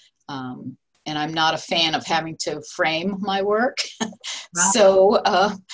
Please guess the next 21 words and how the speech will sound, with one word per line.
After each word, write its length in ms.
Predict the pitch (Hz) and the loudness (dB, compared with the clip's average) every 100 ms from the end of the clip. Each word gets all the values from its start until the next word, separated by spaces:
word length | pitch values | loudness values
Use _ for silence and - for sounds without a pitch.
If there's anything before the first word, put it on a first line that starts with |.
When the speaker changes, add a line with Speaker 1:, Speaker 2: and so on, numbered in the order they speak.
| - - | -12 -2
Speaker 1:
I 100 | 202 | 2
have 180 | 220 185 | 2 0
a, 120 | 170 - _ | -4 -8 _
a 140 | 185 | 0
rather 260 | 180 170 165 _ _ 170 165 - | 2 0 -4 _ _ -12 -12 -2
good 180 | 185 | -2
stack 520 | 180 - - 175 160 - | 2 -2 2 0 0 -2
of 100 | 165 | -4
watercolors 720 | 165 160 160 175 160 160 160 | -4 -6 -4 -4 -2 -4 -6
and 100 | 170 | -2
small 440 | - - 165 160 | 0 2 2 2
little 240 | 160 165 156 | 0 -2 -2
watercolors 720 | 151 156 - 156 156 151 156 | -2 -4 -4 -4 -2 -6 -8
and 100 | 143 | -8
stuff. 360 | - - - - | -4 -4 -6 -10
And 80 | - | -12
like, 200 | - - | -12 -6
"Well, 320 | 302 349 302 | -4 -2 2
I'll 140 | 240 220 | 2 2
get 240 | 180 - | 0 0
to 180 | 170 | -6